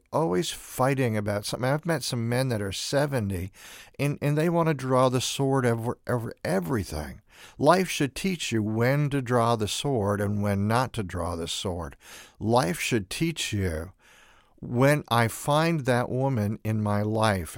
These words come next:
who is, who I'm gonna make a life with, the quest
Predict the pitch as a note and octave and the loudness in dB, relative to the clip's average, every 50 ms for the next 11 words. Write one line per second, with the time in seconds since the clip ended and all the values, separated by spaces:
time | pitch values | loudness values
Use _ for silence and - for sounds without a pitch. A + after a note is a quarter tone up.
0 | F2 D#2+ A#2+ A2+ G#2+ G#2+ - - A2 A2 G#2 F#2 - - - - A2 A#2 A2 A2 | -6 0 0 0 0 0 -2 -2 -2 -2 -2 -2 -4 -8 -10 -6 -4 -2 -2 -2
1 | A2+ G#2+ B2 D3 D#3+ D3 C3+ B2 - - G2+ F#2+ G2 G#2 A2 A#2+ C3+ B2+ - - | 0 0 0 2 2 2 0 0 0 -2 -4 -2 0 2 4 4 2 2 -2 -6
2 | - G2+ F#2+ F2+ D#2+ - - - - - - - - - _ - A2+ - - - | -6 -4 -4 -4 -4 -8 -14 -20 -20 -20 -20 -20 -20 -20 _ -4 -4 -4 -4 -10
3 | - - C#3 C#3 D3+ E3 - - - - | -4 0 0 0 2 0 -2 -4 -6 -8